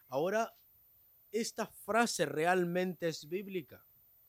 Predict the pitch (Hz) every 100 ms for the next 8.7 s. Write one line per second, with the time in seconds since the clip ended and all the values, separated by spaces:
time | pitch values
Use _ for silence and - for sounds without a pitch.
0 | _ _ _ - 127 - 214 - 180 185
1 | 190 196 190 - 165 143 190 202 196 -
2 | 147 143 - 180 175 151 - 165 170 160
3 | 139 185 - 156 165 - _ _ _ -
4 | 180 208 151 104 120 _ - 143 180 226
5 | 202 208 220 - 180 170 156 151 156 151
6 | _ _ _ _ - 208 185 208 160 175
7 | 156 151 151 151 214 233 - - 202 190
8 | 175 151 180 190 165 180 -